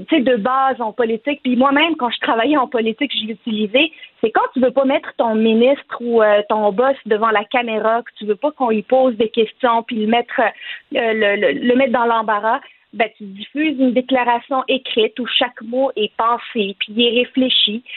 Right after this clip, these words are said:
Puis quand les médias vont t'appeler pour te demander une réaction ou une demande d'entrevue, ben, tout d'un coup, il est plus disponible, puis tu le réfères à la déclaration écrite. C'est contrôler le message, mais là, la, la population a besoin de voir François Legault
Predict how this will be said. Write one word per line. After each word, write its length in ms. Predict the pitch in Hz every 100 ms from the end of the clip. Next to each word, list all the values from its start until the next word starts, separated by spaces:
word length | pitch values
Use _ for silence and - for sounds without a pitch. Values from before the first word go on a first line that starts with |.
| - -
Puis 120 | -
quand 160 | 214 262
les 100 | 262
médias 300 | 254 226 254
vont 160 | 240 247
t'appeler 420 | 240 233 247 262
pour 200 | 247 -
te 60 | 240
demander 320 | 226 220 233
une 180 | 240 226
réaction 800 | 226 220 214 - - 254 247 247 - -
ou 160 | 240 240
une 140 | 226
demande 340 | 226 240 240 233
d'entrevue, 680 | 226 - 240 220 233 269
ben, 320 | 226 208 196 196
tout 80 | 269
d'un 160 | 269
coup, 140 | 262 330
il 140 | 269
est 100 | 277
plus 120 | 277
disponible, 720 | 220 - - 277 254 254 254 277
puis 280 | 269 247 247
tu 80 | 269
le 80 | 269
réfères 500 | 311 277 285 339 294
à 80 |
la 60 | 254
déclaration 640 | 269 277 262 262 262 285
écrite. 360 | 277 262 302 330 _ _ _ _ _ -
C'est 100 | 311
contrôler 400 | 330 320 285 277
le 80 | 285
message, 460 | 214 208 233 247 247
mais 80 | 233
là, 120 | 254
la, 140 | 285 226 _ -
la 100 | 247
population 480 | 262 277 240 240 285
a 80 |
besoin 440 | 226 220 214 233 233
de 100 | 208
voir 260 | 196 214
François 400 | 214 214 214 233
Legault 400 | 208 202 190 240